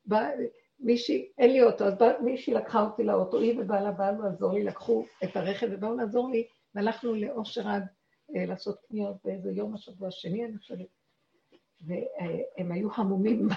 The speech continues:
שקורה שם, אמרתי להם, הם ראו את היהודים, זו שכונה חרדית, והיהודים היקרים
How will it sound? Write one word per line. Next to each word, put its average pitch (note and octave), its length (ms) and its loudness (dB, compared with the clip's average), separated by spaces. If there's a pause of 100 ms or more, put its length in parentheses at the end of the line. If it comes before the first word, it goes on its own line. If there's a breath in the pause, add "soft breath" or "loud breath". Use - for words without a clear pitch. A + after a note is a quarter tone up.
שקורה A3+ 640 6
שם, F#3+ 260 0
אמרתי G#3 340 0
להם, G3+ 200 2 (520)
הם F#3+ 160 -4
ראו G3+ 220 -2
את A3+ 100 -4
היהודים, F#3+ 640 -2 (280)
זו F3 120 -8
שכונה G3+ 280 -6
חרדית, F#3+ 540 -6
והיהודים F3+ 420 -4 (220)
היקרים G3 520 -2